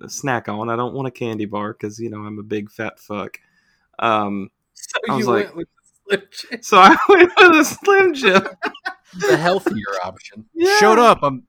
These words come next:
Speaker 3: I'm fucking low carb in it.
Speaker 1: You got, when was the last time you guys tried a Slim Jim?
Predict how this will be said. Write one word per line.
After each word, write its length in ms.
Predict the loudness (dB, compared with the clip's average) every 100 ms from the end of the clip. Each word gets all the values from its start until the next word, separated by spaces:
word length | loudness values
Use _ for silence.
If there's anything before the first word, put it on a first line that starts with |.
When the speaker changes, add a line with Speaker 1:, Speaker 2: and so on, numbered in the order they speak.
| -16
Speaker 3:
I'm 120 | -16
fucking 360 | -2 -2 -2 -4
low 260 | -2 -2
carb 380 | -2 0 0 0
in 80 | -6
it. 120 | -14 _ _ _ _ _ _ _ _ _ -10
Speaker 1:
You 100 | -6
got, 240 | -4 -4
when 140 | -6 -6
was 120 | -2
the 60 |
last 220 | 2 2 0
time 180 | 0
you 80 | 0
guys 240 | 2 0 0
tried 300 | 0 0 0
a 40 |
Slim 320 | -2 -4 -4
Jim? 360 | -4 -6 -6